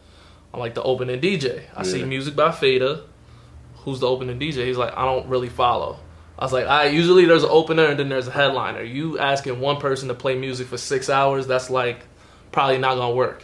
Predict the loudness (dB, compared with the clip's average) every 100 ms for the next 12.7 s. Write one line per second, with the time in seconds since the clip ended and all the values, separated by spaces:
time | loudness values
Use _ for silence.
0 | -18 -6 -2 0 0 0 -2 0 -2 -4
1 | -6 -2 0 0 4 6 6 4 2 2
2 | 0 0 0 2 4 4 2 -16 -8 -4
3 | -4 -4 -2 -2 2 -2 4 4 4 2
4 | 2 2 2 2 6 6 6 6 4 6
5 | 6 6 0 -2 2 4 6 6 6 4
6 | -6 -20 -20 -20 -20 -8 -6 4 4 6
7 | 4 6 6 2 2 6 6 6 2 2
8 | 0 2 0 0 -2 4 4 2 -8 -8
9 | -6 -2 -2 -4 -10 -2 0 2 2 2
10 | 0 0 0 0 -2 -2 0 2 4 4
11 | 2 0 2 6 6 6 2 -2 4 4
12 | 4 0 4 6 4 2 -10